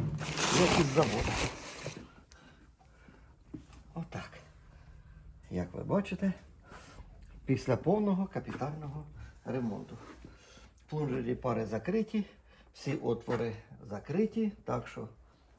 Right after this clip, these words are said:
все тут чітко. Ну і, понятне діло, відправляли ми і форсунки.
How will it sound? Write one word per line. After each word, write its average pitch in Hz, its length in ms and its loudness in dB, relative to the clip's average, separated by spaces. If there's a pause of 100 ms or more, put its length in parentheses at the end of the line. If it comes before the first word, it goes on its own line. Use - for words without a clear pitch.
(440)
все 165 220 -4
тут 185 280 -8 (400)
чітко. 120 440 0 (800)
Ну 285 140 10
і, 220 280 8 (180)
понятне 147 440 8
діло, 226 380 4 (120)
відправляли 143 680 6 (160)
ми 185 160 2 (1300)
і 180 80 4
форсунки. 135 680 0